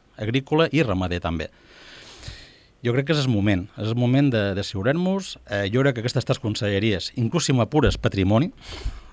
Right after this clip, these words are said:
també podria intervenir perquè també, bueno, la feina d'escamp també té molta recuperació en quant a murs de pedra seca i tot el que es, eh,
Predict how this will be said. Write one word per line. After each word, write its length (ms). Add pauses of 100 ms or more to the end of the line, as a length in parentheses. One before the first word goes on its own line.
(220)
també 320
podria 240
intervenir 400
perquè 300 (760)
també, 480
bueno, 320
la 240
feina 240
d'escamp 380
també 260
té 240
molta 160
recuperació 800
en 100
quant 160
a 220 (420)
murs 240
de 80
pedra 240
seca 560 (560)
i 80
tot 160
el 80
que 160
es, 220
eh, 100